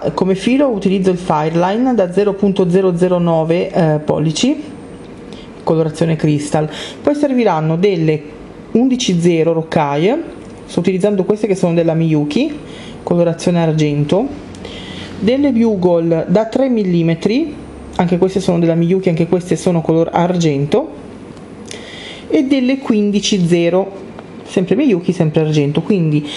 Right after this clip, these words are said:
per incastonarlo avremo bisogno di due dimensioni di rocaille, una da quindici e una da undici, delle bugle da tre millimetri, del Fireline e poi ovviamente servirà un ago da tessitura e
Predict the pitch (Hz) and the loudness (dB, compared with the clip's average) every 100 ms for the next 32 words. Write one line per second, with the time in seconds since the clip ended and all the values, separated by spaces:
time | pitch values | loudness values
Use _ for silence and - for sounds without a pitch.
0 | - - 180 175 180 202 220 240 190 175 | -12 -2 0 2 0 0 0 0 0 2
1 | 180 175 180 160 156 156 254 262 226 185 | 2 2 2 2 2 2 2 4 2 2
2 | 190 170 165 156 - 139 139 - 202 175 | 0 2 2 0 0 0 0 0 2 2
3 | 160 214 214 190 165 160 208 165 156 175 | 0 0 0 0 0 2 2 2 0 0
4 | 196 175 170 190 220 180 165 - 175 233 | 0 2 2 2 2 2 0 0 2 4
5 | 247 175 180 247 285 - - - - - | 2 2 0 0 -2 -4 -12 -16 -12 0
6 | 214 240 - 147 165 185 254 294 349 349 | 0 2 0 0 2 2 2 2 0 -2
7 | - 277 220 156 165 165 170 143 147 185 | -2 0 0 2 2 2 2 2 0 0
8 | 175 165 165 139 196 190 160 156 165 - | 0 2 2 2 2 2 0 0 -2 -2
9 | 247 151 151 175 151 147 | 0 2 4 2 2 0